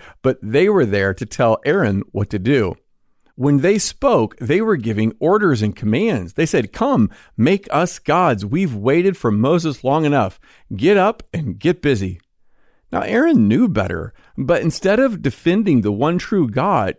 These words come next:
he gave in to the people. He tried to say he was doing it for God, of course, but the truth is that Aaron was too weak to stand up for what he knew was right.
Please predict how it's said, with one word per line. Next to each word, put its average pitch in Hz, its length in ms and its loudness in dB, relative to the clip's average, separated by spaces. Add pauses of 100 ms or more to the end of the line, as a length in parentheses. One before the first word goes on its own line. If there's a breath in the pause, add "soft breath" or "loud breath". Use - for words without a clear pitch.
he 170 140 -4
gave 294 240 4
in 147 100 4
to 135 80 2
the 104 80 -4
people. - 460 -4 (400 soft breath)
He 208 120 -2
tried 269 260 2
to 349 100 4
say 180 200 2
he 170 120 4
was 135 160 2
doing 156 180 4
it 127 140 0
for 107 120 -6
God, 240 280 2
of 120 100 -4
course, 95 340 -2
but 147 280 -4
the 156 80 -4
truth 277 320 0
is 113 200 2
that 117 160 0
Aaron 170 320 0
was 117 160 -2
too 247 200 0
weak 131 280 0
to 120 100 -2
stand 143 320 0
up 123 220 2
for - 140 -4
what 104 180 0
he 175 240 -6
knew 131 240 2
was 107 200 0
right. 98 340 -8